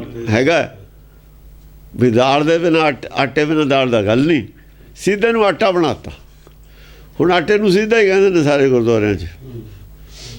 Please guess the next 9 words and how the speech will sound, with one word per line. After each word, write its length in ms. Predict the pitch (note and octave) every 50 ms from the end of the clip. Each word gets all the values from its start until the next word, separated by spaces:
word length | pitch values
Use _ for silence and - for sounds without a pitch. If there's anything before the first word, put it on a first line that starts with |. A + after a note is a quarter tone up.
| - - - - - - - - - - - - - - - - -
ਆਟਾ 280 | C#3+ D3+ C3+ D3 F3 E3
ਸਿੱਧਾ 300 | C#3+ E3+ F3+ F3+ G3+ F#3+
ਨਹੀਂ 140 | F3 E3+ D3
ਹੁੰਦਾ, 220 | C#3 B2 B2 B2+
ਆਟੇ 220 | C#3 A#2+ - D#3+
ਨੂੰ 140 | D3 D3 D3+
ਆਟਾ 160 | C#3 A#2 C#3+
ਲਿਖਿਆ 320 | D3+ D3+ C#3 A2+ B2 C#3+ C3+
ਹੋਇਆ। 220 | B2 B2 G2+ D2